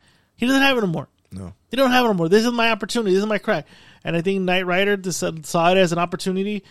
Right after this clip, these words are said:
Speaker 2: Yeah, they
Speaker 1: for
Speaker 2: landed
Speaker 1: me
Speaker 2: a
Speaker 1: to
Speaker 2: good shot,
Speaker 1: dethrone him,
Speaker 2: yeah.
Speaker 1: for me to dethrone him. And I think when you're talking,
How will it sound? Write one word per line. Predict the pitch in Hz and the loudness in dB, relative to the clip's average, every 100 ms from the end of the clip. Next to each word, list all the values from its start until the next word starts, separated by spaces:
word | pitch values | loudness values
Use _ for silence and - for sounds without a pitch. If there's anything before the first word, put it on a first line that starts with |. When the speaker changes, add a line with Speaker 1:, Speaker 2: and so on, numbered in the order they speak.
| 302 | -14
Speaker 2:
Yeah, | |
they | 214 165 | -10 -10
Speaker 1:
for | 180 202 | 0 2
Speaker 2:
landed | 190 | 4
Speaker 1:
me | |
Speaker 2:
a | 202 | 6
Speaker 1:
to | 202 | 6
Speaker 2:
good | 185 | 6
shot, | 175 | 4
Speaker 1:
dethrone | 196 226 | 2 2
him, | 175 | 2
Speaker 2:
yeah. | 135 - | -2 -8
Speaker 1:
for | 175 | -4
me | 170 | 0
to | 180 | 0
dethrone | 180 175 196 220 | 0 -2 -2 -2
him. | 165 - - - - - | -4 -6 -20 -20 -20 -2
And | 240 | 0
I | 262 | 0
think | 285 262 | -2 -4
when | 254 | -2
you're | 226 | -4
talking, | - 233 226 247 233 202 | 0 -2 -2 -8 -10 -12